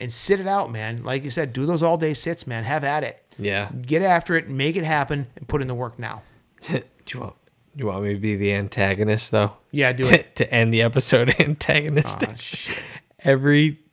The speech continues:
Speaker 2: time I sit in the tree, I sit there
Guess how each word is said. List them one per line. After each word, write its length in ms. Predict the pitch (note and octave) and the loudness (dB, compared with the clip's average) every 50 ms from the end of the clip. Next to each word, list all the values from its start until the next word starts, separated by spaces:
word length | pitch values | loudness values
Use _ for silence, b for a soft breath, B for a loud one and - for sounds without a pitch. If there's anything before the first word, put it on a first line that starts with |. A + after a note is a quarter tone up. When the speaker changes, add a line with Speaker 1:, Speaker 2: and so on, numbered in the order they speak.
| _ _ _ _ _ _ | _ _ _ _ _ _
Speaker 2:
time 420 | - - A2+ G#2+ G2+ G2+ G2+ F#2+ F2+ | 0 2 2 4 4 4 2 0 -2
I 140 | G#2 G#2 G#2+ | -2 -4 -4
sit 380 | G2 F#2+ - - - A2 F#2 | -4 -4 -6 -4 -4 -4 -4
in 160 | F#2 G#2+ A2 G#2 | -4 -6 -6 -6
the 80 | G2+ | -6
tree, 460 | G2 - - - G2+ G2+ G#2 A2+ A#2 b b b b b b b b b b b b | -8 -10 -8 -8 -8 -6 -6 -8 -8 b b b b b b b b b b b b
I 80 | - G2 | -6 -6
sit 320 | G2 - - A#2 - A3+ | -4 0 0 0 0 2
there 320 | - F#2+ F#2 - - - | -2 -4 -6 -4 -8 -12